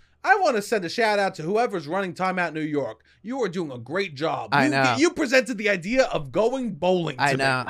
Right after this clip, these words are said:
Speaker 2: <laughs>
Speaker 1: Wow. Oh, God. Who are you, my grandmother?
Speaker 2: I know.
Speaker 1: <laughs>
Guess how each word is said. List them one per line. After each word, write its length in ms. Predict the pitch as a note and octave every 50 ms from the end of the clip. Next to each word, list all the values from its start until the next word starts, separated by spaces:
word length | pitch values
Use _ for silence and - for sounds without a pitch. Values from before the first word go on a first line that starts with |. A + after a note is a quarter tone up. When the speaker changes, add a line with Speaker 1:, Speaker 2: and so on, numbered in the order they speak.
| - -
Speaker 2:
<laughs> 140 | - - -
Speaker 1:
Wow. 600 | A#3+ D#4+ E4+ F4 F4 E4+ D#4+ D#4 C4+ A#3 F#3 E3 -
Oh, 520 | C#4+ D4 D#4+ F4 F4+ F4+ E4+ D4+ B3 A#3 A#3+
God. 500 | C4+ D#4+ F4 F#4 F#4 F4 E4 D4 A#3 - - F4+ F#4+ E4+ E4 D#4+ - - - -
Who 140 | - F#4 G4+
are 260 | F#4 F#4 F#4 F#4 F4+ D#4+
you, 100 | B3+ B3+
my 140 | A3 A3+ A3
grandmother? 400 | F#3+ A#3 C4+ D4+ F4 A4 G#4 A#4 A#4+ A#4+ B4+ D5+
Speaker 2:
I 160 | - D#3 D3 D3
know. 400 | E3 - - - - - E4 C#4
Speaker 1:
<laughs> 40 | -